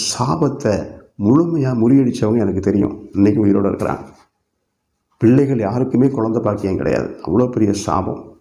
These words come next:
ஆனா தினமும் திருப்பலி போய் அந்த சாப விலங்க, செயினை முறியடிச்சு பிள்ளைகளுக்கு குழந்தை பாக்கியம் கிடைச்சிருக்கு. தீராத நோய் தினமும் திருப்பலிக்கு போய் சுகமாயிருக்கு. இப்படி எல்லா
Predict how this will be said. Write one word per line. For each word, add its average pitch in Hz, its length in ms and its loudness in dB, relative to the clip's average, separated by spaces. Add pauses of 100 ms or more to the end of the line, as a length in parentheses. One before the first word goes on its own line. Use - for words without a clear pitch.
(680)
ஆனா 135 200 2
தினமும் 165 460 0
திருப்பலி 131 460 0
போய் 104 340 2
அந்த 120 240 2
சாப 120 360 -2 (800)
விலங்க, 113 420 0 (420)
செயினை 113 460 2 (840)
முறியடிச்சு 117 640 2 (460)
பிள்ளைகளுக்கு 123 480 2
குழந்தை 104 220 -2
பாக்கியம் - 300 -8
கிடைச்சிருக்கு. - 500 -8
தீராத 151 540 2
நோய் 95 300 -2 (640)
தினமும் 147 380 2
திருப்பலிக்கு 117 440 2
போய் 113 220 2
சுகமாயிருக்கு. - 580 -2 (1040)
இப்படி 95 180 4
எல்லா 110 320 2